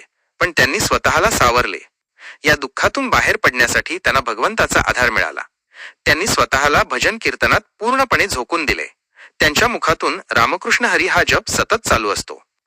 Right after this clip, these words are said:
रोज सकाळी संध्याकाळी न चुकता हरिपाठ आणि भजन चालू असते. त्यांना हार्मोनियम चांगली वाजवता येते. गावात कुठेही भजन असले की मामांना बोलावले जाते आणि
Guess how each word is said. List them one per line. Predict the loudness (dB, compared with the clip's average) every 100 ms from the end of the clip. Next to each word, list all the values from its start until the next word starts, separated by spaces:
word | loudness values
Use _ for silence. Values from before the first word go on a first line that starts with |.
| -20 -8
रोज | 0 2
सकाळी | 2 0 2 0
संध्याकाळी | 0 0 0 0 2 2 0
न | 0
चुकता | -2 -2 -6 -2 -2
हरिपाठ | 0 -2 0 0 2
आणि | 2 2
भजन | 0 0 0
चालू | 0 2
असते. | 0 -2 -10 -16 _ _ _
त्यांना | 0 2
हार्मोनियम | 2 2 2 2 0 -2
चांगली | 0 0 2
वाजवता | 2 2 0 2
येते. | 0 0 -12 -16 _ _ -20 -18 -2
गावात | 2 2 0
कुठेही | -4 -4 -4 -2
भजन | -2 0 0
असले | -2 -2 -2
की | 0
मामांना | 0 2 2 0
बोलावले | 0 2 2 2
जाते | 2 0 -2 -12 _ _ -20 -4
आणि | 0